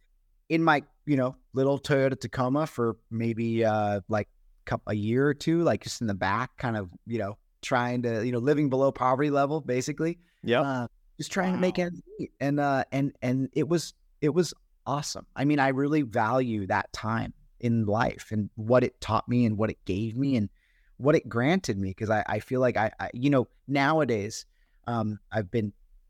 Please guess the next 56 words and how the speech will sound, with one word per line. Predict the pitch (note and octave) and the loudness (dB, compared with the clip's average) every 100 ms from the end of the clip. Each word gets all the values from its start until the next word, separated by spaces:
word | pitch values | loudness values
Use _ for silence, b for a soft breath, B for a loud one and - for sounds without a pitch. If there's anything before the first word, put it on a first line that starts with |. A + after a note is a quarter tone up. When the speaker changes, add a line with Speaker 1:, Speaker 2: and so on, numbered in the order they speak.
| _ _ - - | _ _ -14 -10
Speaker 1:
humbled | - D3+ C3+ A#2 - | 0 2 4 0 2
to | A2+ G#2+ | 2 0
find | - B2 C3 C3 | 0 2 2 0
some | B2 | -2
success | G#2 G#2 B2 A#2+ A2+ - | -4 -4 0 2 0 -4
in | G#2+ | -4
this | G#2+ | -6
career, | - A2+ C3+ B2+ | -6 0 2 2
but | A2+ | 2
it's, | A2 - - _ _ - | 0 -4 -16 _ _ -10
you | B2 B2+ | -4 -4
kind | - C3+ D#3 | -2 0 0
of, | D#3+ A#2+ | 0 4
um, | C3 A2+ | 2 2
you | B2 | 0
never | C#3+ D#3+ | 2 2
wanna | D#3+ B2+ | 2 0
forget | B2 B2+ | -2 0
your | B2 A#2+ | 0 0
origin | B2 C3 A#2+ A2 | 2 0 0 -4
story. | - G2+ F2+ - - | -4 -8 -10 -16 -8
And | C3+ | -4
so, | C3 D#3+ b b b | 2 0 b b b
so | - F3 | -2 2
the | D#3+ | 4
adventure | D#3+ B2+ E3 F#3+ G3+ | 2 2 2 4 2
followed, | - C3+ A#2+ A#2+ G#2 - | 2 2 4 2 0 -6
to | - C#3 | -2 0
answer | C3 C3+ | 0 -2
your | A2+ | -2
question, | B2 G#2 - | -2 -4 -4
the | A2 | -2
adventure | A#2 C#3 D3+ D#3 | 0 0 0 -2
followed, | - G#2+ G#2+ G#2+ | 0 0 0 -2
but | G2 B2 | 0 0
it | A#2 | 4
wasn't | C3 C#3 E3+ - | 4 4 0 0
the, | A#2 - B2 | -2 -2 -4
it | A#2+ | 2
wasn't | C3 D3 C#3 | 2 2 -2
the | |
goal | G2+ A#2 A#2+ | 0 2 4
in | A#2 | 2
the | |
beginning. | G#2 A2 A2 G#2 | -2 -2 -2 -2
The | |
goal | G#2 C#3 | -2 0
in | F3+ | 2
the | D3+ | 0
beginning | A#2+ C3 C3+ | 2 2 4
was | G#2+ | 0
just | B2 - | -4 -4
to | A2 - _ _ _ | -6 -6 _ _ _
see | - - B2 C3+ | -16 -10 0 2
the | B2+ | 2
world | F#2+ G2 B2+ A2 F#2+ | 0 2 4 4 2